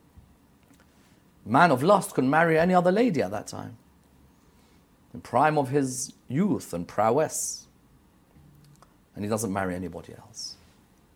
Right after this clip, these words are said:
After Khadija dies, there are certain political marriages. There are certain legal issues that had to be administered, like when David married Bathsheba, he married her because at that time people wou-, wouldn't marry widows.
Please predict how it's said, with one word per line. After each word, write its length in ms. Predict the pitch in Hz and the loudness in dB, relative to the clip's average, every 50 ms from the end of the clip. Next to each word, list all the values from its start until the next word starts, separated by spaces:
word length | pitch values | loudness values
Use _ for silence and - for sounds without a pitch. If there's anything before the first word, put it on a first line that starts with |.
| _ _ _ _ _ _ _ _ _ _ _ _ _ _ - | _ _ _ _ _ _ _ _ _ _ _ _ _ _ 2
After 420 | - 139 165 143 110 - - 98 | 6 8 8 8 6 2 -4 -10
Khadija 520 | 90 - 90 87 92 95 92 92 85 82 85 | -8 -6 -8 -8 -6 -6 -6 -6 -8 -8 -6
dies, 380 | 95 98 110 113 113 110 110 | -6 -6 -6 -8 -10 -10 -8
there 140 | 101 92 92 | -6 -4 -2
are 100 | 92 90 | -2 -2
certain 480 | - - - 143 135 135 - 92 92 90 | -2 0 0 0 0 -2 -4 -8 -8 -8
political 580 | - - 85 - 87 180 - - - 92 90 | -8 -6 -4 -4 -4 -4 -6 -8 -8 -8 -6
marriages. 760 | 90 90 95 90 87 85 92 - 107 110 - - - - - _ _ _ _ _ _ _ _ _ _ _ _ _ _ _ _ _ _ _ _ _ _ _ _ _ _ _ _ _ - - _ _ _ _ - | -6 -6 -6 -6 -6 -8 -8 -10 -12 -12 -12 -16 -20 -20 -20 _ _ _ _ _ _ _ _ _ _ _ _ _ _ _ _ _ _ _ _ _ _ _ _ _ _ _ _ _ -20 -20 _ _ _ _ -4
There 160 | 101 101 101 | -2 0 2
are 100 | 98 95 | 2 2
certain 600 | - - 127 127 123 123 - 107 101 95 90 98 | 2 4 4 4 2 2 -2 -2 -2 -2 -2 -2
legal 400 | 120 165 185 139 123 107 98 - | 0 0 0 0 -2 -2 -2 -2
issues 440 | - 95 - - - 98 - - - | -4 -6 -6 -6 -6 -6 -8 -8 -8
that 140 | - - - | -8 -8 -4
had 200 | 107 104 - - | -4 -4 -4 -2
to 100 | - 101 | -4 -4
be 140 | 90 98 - | -4 -4 -6
administered, 600 | - 107 104 104 123 123 110 - - 113 110 110 | -6 -6 -4 -2 -2 -2 -2 -2 -2 -2 0 4
like 280 | 117 139 170 160 160 | 6 6 6 6 6
when 200 | 165 151 135 113 | 2 2 2 4
David 420 | 110 127 147 143 123 131 123 104 104 | 6 6 6 6 4 2 0 0 2
married 500 | 117 127 139 123 120 120 120 - - - _ _ _ _ _ _ _ _ _ _ _ _ _ _ _ _ _ _ _ _ _ _ _ _ _ _ _ _ _ _ _ _ _ _ _ _ _ - _ _ _ _ _ _ _ - | 4 4 4 4 4 0 -2 -4 -8 -14 _ _ _ _ _ _ _ _ _ _ _ _ _ _ _ _ _ _ _ _ _ _ _ _ _ _ _ _ _ _ _ _ _ _ _ _ _ -20 _ _ _ _ _ _ _ 0
Bathsheba, 640 | 110 113 110 104 - - - 139 151 143 113 117 104 | 4 4 4 4 2 -2 0 2 2 4 4 4 4
he 80 | 113 | 4
married 380 | 113 107 117 139 151 156 147 135 | 4 4 6 6 6 6 6 6
her 100 | 170 170 | 6 6
because 540 | 160 156 - 165 180 190 190 180 175 - - | 4 2 2 4 2 4 4 0 -2 -2 2
at 140 | - 165 165 | 2 4 6
that 140 | 180 185 - | 6 4 4
time 160 | 196 196 196 | 2 2 2
people 160 | 190 190 196 | 0 0 2
wou-, 120 | 202 202 196 | 2 2 2
wouldn't 300 | 175 190 202 202 196 185 | 2 4 4 4 4 4
marry 200 | 190 196 196 180 | 4 6 6 6
widows. 680 | 175 220 233 143 113 80 67 69 67 - - - - | 6 6 6 6 4 2 0 -4 -8 -8 -10 -10 -10